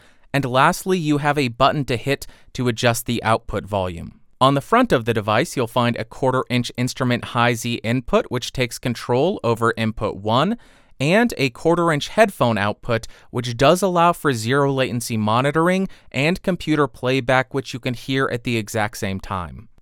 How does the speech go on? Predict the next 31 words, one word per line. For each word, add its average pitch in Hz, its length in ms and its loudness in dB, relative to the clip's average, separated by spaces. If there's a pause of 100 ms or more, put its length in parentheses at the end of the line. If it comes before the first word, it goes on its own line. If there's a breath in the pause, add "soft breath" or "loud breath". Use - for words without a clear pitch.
And 151 120 2
to 156 80 0
wrap 151 320 4
up 175 180 4
the 147 100 2
walkthrough, 165 640 4
on 147 140 2
the 131 140 -2
back 120 320 0
of 143 160 0
the 156 80 2
device, 156 420 2
you'll 139 120 0
find 135 340 2
a 117 60 0
U 117 220 0
S 131 120 4
B 117 220 -4
C 127 300 -4
port 214 340 0
to 151 100 -6
connect 117 380 0
this 117 200 -2
to 120 140 -6
your 113 160 0
computer, 131 640 -2 (280 soft breath)
a 131 80 4
set 156 380 0
of 127 160 0
quarter-inch 135 580 0
monitor 117 460 2